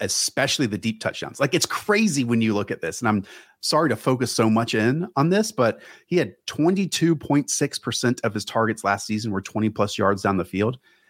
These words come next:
And for Jimmy, just nine percent of his attempts were that far. Again, nine of those touchdowns happened on those twenty-two percent of Davante's targets, and then just five in the medium area and two in the short area of the field.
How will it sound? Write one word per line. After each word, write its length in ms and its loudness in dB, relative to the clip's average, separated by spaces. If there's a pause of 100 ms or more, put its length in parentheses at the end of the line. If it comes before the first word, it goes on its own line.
(120)
And 100 0
for 100 0
Jimmy, 340 0
just 200 -6
nine 540 2
percent 520 -4
of 100 -6
his 100 -2
attempts 560 -4 (320)
were 80 -6
that 240 -2
far. 300 -6
Again, 340 -4 (220)
nine 500 0
of 80 0
those 180 0
touchdowns 520 -2
happened 320 0
on 100 0
those 140 -2
twenty-two 440 -2
percent 420 -6
of 260 0 (240)
Davante's 440 0
targets, 540 0 (180)
and 60 -4
then 80 2
just 240 -4
five 500 0
in 100 -2
the 60 0
medium 360 2
area 400 2 (100)
and 240 -2 (220)
two 440 2
in 80 -2
the 80 2
short 280 2
area 140 -2
of 60 -4
the 60 -8
field. 340 -16